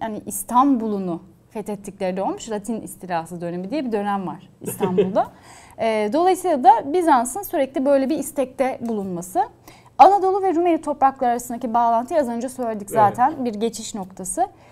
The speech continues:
Speaker 1: Bir de İstanbul ticaret yolları açısından da önemli. Yani İstanbul'u almak demek devletin hazinesine sürekli,
Speaker 2: Para
Speaker 1: daimi
Speaker 2: akışı.
Speaker 1: bir para akışı sağlamak demek. Ee, hem doğudan batıya hem batıdan doğuya gümrük vergileri alabilmek demek.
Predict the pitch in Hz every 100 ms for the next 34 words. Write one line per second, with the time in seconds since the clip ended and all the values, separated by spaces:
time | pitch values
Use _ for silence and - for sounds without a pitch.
0 | - - 370 392 311 302 302 - 320 403
1 | 302 - 240 226 240 320 302 254 240 240
2 | - - 247 233 202 175 175 220 220 202
3 | 202 - - 208 - 302 311 254 208 214
4 | 294 - 339 392 - 226 240 247 330 254
5 | 196 196 175 - 226 381 - _ - -
6 | 262 285 285 240 269 185 190 214 220 247
7 | 320 330 254 392 - 381 320 277 220 208
8 | 202 185 165 156 - 170 180 - - -
9 | - - - - 208 214 285 285 254 240
10 | 233 240 214 185 233 247 262 214 233 220
11 | 233 202 180 214 208 220 226 220 208 190
12 | 180 175 165 170 165 160 160 - 170 214
13 | 302